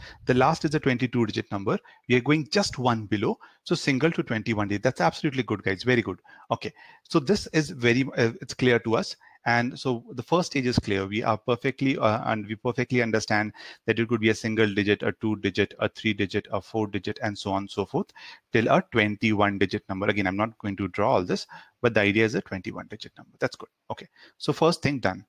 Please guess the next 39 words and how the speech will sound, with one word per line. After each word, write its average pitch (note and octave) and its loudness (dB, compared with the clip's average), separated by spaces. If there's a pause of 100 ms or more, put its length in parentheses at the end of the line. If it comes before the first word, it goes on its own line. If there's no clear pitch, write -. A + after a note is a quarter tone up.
(140)
It B2 -4
might C3 2
take C#3+ 2
us D3 -2
thirty A#2+ 0
to B2 -6
forty-five G#2 0
seconds - -8
to - -12
think F#2+ -6
this. - -6
Let's A#2 -2
think G#2+ -2
in G2 -6
this G2+ -10
way. - -14
Okay. - -10 (440)
Let's G#3 2
come G3+ -2
to A3+ -2
the F#3+ -6
second C3 -2
part, - -10 (540)
where D#3+ 4
most E3+ 0
of G3 -2
you F3 4
fell B2+ 2
for A#2 0
the A2 -6
trap, - -6 (220)
okay, D3 -2 (360)
where C#3+ 4
the E3+ 4
sum A3+ -4
of C#3+ -2
digit C3 0
is C3+ -4
exactly A#2+ 0